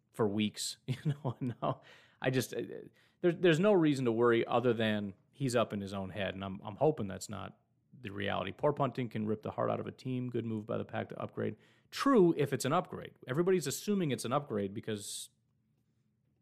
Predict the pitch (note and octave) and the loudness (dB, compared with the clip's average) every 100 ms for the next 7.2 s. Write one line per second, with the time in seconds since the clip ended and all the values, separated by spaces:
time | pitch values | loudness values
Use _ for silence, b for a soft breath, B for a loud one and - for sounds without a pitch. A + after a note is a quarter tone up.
0 | - A2+ G#2+ G2+ G2+ - - B2+ B2 C3 | -2 0 2 0 -6 -12 -2 2 4 4
1 | B2+ A#2 - A2 B2 A2+ A2 G#2+ G#2+ G#2+ | 4 2 2 0 0 0 0 2 0 -2
2 | F#2 F#2+ F#2+ A2+ A2 F#2+ A2 G2+ F2+ G2+ | -4 -8 -8 -6 -6 -4 -4 -4 -4 -2
3 | A2 G#2+ G2+ G2+ - A2 G#2 G2+ A2 G#2 | 0 0 -2 -6 -8 -10 -8 -8 -6 -6
4 | G2+ G2+ G2+ G2 A2 G2+ F#2 G#2+ G#2+ F#2+ | -6 -8 -10 -10 -10 -10 -10 -4 -4 -4
5 | b b b b b b b _ _ _ | b b b b b b b _ _ _
6 | _ _ _ D#3 C#3+ D3 D3 G3+ D#3+ B2+ | _ _ _ 2 4 4 4 2 2 2
7 | C#3+ F3+ | 2 0